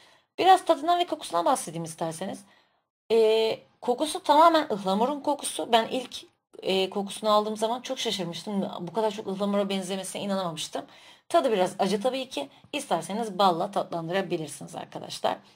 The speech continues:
Birazcık bal ekleyebilirsiniz. Bir zararı yok balın, biliyorsunuz zaten o da çok faydalı.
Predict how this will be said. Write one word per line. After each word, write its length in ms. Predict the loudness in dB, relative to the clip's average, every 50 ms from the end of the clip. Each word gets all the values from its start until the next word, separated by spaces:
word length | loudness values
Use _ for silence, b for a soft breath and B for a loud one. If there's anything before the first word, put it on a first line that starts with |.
| b b 2
Birazcık 380 | 4 4 4 4 0 -6 -4
bal 120 | -2 -2 -2
ekleyebilirsiniz. 720 | -4 -6 -8 -8 -8 -8 -10 -12 -12 -12 -12 -10 -8 -6
Bir 80 | -6 -6
zararı 520 | -6 -6 -6 -6 -4 -4 -2 -2 -2 -4 B B B B B B B 2
yok 260 | 6 6 6 6 4
balın, 240 | -4 -2 -2 0 0
biliyorsunuz 380 | 0 -2 -4 -6 -10 -12 -8 -6
zaten 260 | -6 -8 -8 -10 -14
o 60 | -14
da 60 | -14
çok 200 | -16 -16 -18 -18
faydalı. 540 | -14 -12 -12 -12 -12 -14 -12 -6 -6 -6 -6